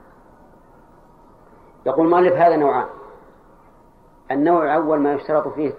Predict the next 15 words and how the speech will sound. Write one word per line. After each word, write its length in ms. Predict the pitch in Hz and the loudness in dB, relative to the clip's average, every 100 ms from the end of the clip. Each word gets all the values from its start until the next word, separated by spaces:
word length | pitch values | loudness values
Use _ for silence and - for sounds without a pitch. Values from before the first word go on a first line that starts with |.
| - - 131 | -14 -10 -8
الجزم، 340 | 131 143 123 - - - - 220 - - - - - - - - - - - - - - - - - - - - | -4 -4 -4 -10 -20 -20 -16 -14 -12 -14 -16 -14 -14 -14 -20 -20 -20 -20 -20 -20 -20 -20 -20 -20 -20 -20 -10 -6
فالذي 340 | 143 143 151 | -2 0 0
يشترط 340 | - 156 151 | 0 0 2
فيه 220 | 143 143 135 | 0 -2 0
الجزم 380 | 147 156 190 220 - - - - - - - - - - | 0 2 2 0 -14 -20 -20 -20 -20 -20 -20 -20 -20 -12
لا 260 | 117 175 165 | 0 2 2
يصح 300 | - - 139 | 0 -6 -4
مع 240 | 135 123 | -4 -4
التردد 600 | 139 - 131 120 - 110 | -6 -2 -2 -2 -6 -12
والشك 360 | 113 - - - - - - - - - - - - - - - | -12 -10 -10 -12 -14 -20 -20 -20 -20 -20 -20 -20 -20 -20 -18 -10
في 100 | 135 | -6
شرط 240 | 139 135 | -4 -4
صحته. 500 | - - 127 - - - - - - - - - - - - - - - - - - - - 135 | -6 -8 -12 -14 -16 -20 -20 -20 -20 -20 -20 -20 -20 -20 -20 -20 -20 -20 -20 -20 -20 -20 -20 -4
لماذا؟ 460 | 160 160 143 151 - - - - - - - - - - - - - - - - - - - - - - - - - | 0 2 2 0 -4 -14 -20 -20 -20 -20 -20 -20 -20 -20 -20 -20 -20 -20 -20 -20 -20 -20 -20 -20 -20 -20 -20 -20 -10
لفوات 500 | 139 147 147 165 | -6 2 4 4